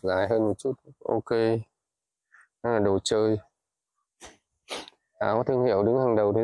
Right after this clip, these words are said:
giới. Nhà sản xuất lớn nhất thế giới đáp ứng cho quân đội Mỹ. Vào thập niên sáu mươi thì tất cả những cái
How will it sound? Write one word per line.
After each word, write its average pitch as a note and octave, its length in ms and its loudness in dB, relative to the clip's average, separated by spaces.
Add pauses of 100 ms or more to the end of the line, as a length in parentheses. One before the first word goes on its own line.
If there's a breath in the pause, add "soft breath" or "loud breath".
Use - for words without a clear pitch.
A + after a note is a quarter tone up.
giới. A#2 280 0 (2500)
Nhà G#2+ 180 0
sản G2 200 0
xuất C3 180 2
lớn A#2+ 220 2
nhất C#3+ 140 0
thế C#3 120 -2
giới B2+ 280 2
đáp C#3+ 180 0
ứng C3+ 180 0
cho C#3 80 0
quân B2 180 -2
đội A#2 120 2
Mỹ. A#2 180 2 (360)
Vào G2+ 320 0
thập A2 160 -2
niên A#2+ 180 0
sáu A#2+ 160 0
mươi B2+ 340 2
thì G#2+ 140 2
tất C#3+ 200 -4
cả G#2 200 0
những G#2+ 220 2
cái B2 280 0